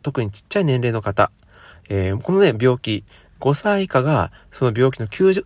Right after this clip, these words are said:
九十パーセントを占めていますので、ちっちゃいお子さんは特に注意をして過ごすようにしましょう。これからも育児に役立つ情報をお届けしていこうと思います。それでは次回の放送でお会いしましょう。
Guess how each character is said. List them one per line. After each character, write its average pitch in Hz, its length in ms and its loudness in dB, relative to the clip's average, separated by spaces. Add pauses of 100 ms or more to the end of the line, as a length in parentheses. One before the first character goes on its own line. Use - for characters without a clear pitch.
(100)
九 170 180 2
十 185 100 2
パ 175 180 0
ー 170 40 -2
セ 170 80 -4
ン 139 60 -2
ト 90 80 -6
を - 20 -6
占 - 140 -4
め 117 80 0
て - 140 -14
い 101 60 -6
ま 120 160 -4
す - 140 -10
の 90 80 -6
で、 123 180 0 (300)
ち - 80 -16
っ - 100 -20
ち - 80 -4
ゃ 139 40 2
い - 20 2
お 123 60 0
子 120 120 -6
さ 110 120 -4
ん 120 60 -2
は 165 220 2
特 127 200 -6
に 92 100 -4
注 165 240 -4
意 151 80 -2
を - 20 -2
し 143 60 -10
て 175 100 -4
過 - 140 -8
ご 120 100 -4
す 101 140 -8
よ 87 60 -4
う - 20 -4
に 78 100 -6
し - 140 -12
ま 87 100 -8
し - 140 -4
ょ 110 180 6
う。 - 460 -20 (480)
こ 151 100 -2
れ 143 60 2
か 147 100 4
ら 139 80 6
も 175 160 0
育 160 140 -2
児 143 80 -2
に 139 60 2
役 131 120 0
立 127 140 -4
つ - 20 -8
情 120 180 -2
報 127 180 0
を - 120 2 (120)
お - 40 -12
届 98 380 -4
け 101 40 -2
し 98 60 -8
て 107 120 -6
い 107 40 -6
こ 123 200 -4
う - 40 -8
と 127 140 -4
思 131 280 -2
い 143 80 2
ま 180 140 2
す。 - 280 -10 (500)
そ - 60 0
れ 190 60 6
で 196 40 8
は 160 60 6
次 123 100 -4
回 104 160 0
の 95 80 -2
放 92 100 -2
送 104 160 -6
で 147 300 2
お 82 140 -6
会 80 140 -2
い - 20 -6
し - 120 -10
ま 87 120 -4
し 139 80 -2
ょ 151 160 6
う。 - 20 2